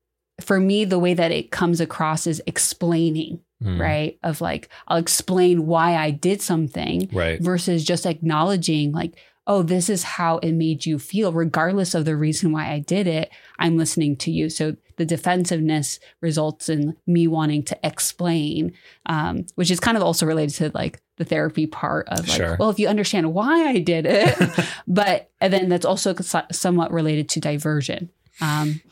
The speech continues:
Speaker 1: versus holding on to the problem. And it takes a lot of humility to say, "Yeah, you're right. Like, this, what I did was hurtful to you."
Speaker 2: Yeah. And oftentimes, I mean, defensiveness is simply just interpreted as,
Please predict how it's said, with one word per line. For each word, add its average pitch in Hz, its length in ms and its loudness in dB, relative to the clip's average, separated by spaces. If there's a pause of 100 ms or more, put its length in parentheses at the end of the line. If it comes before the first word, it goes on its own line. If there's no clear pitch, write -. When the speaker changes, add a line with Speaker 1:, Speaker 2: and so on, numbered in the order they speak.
(180)
Speaker 1:
versus 160 500 0
holding 160 420 0
on 151 140 0
to 151 100 -6
the 147 80 -4
problem. 156 640 -4
And 156 260 -4 (640)
it - 40 -16
takes 190 200 -2
a 196 60 0
lot 165 180 2
of 151 60 -2
humility 156 760 0
to - 160 -6
say, - 540 -4 (260)
"Yeah, 165 220 -4 (180)
you're 185 140 -2
right. 247 340 -2 (100)
Like, - 220 -6
this, 165 420 -2
what 165 200 0
I 170 140 2
did 147 480 -2 (300)
was 151 180 -2
hurtful - 400 -4
to - 160 -8
you." - 120 -12 (440)
Speaker 2:
Yeah. 110 100 2
And 113 80 2
oftentimes, 135 480 2
I - 20 -4
mean, 107 140 0
defensiveness 104 680 0
is 101 100 2
simply 107 260 0
just 95 240 0
interpreted 95 600 -2
as, 90 680 0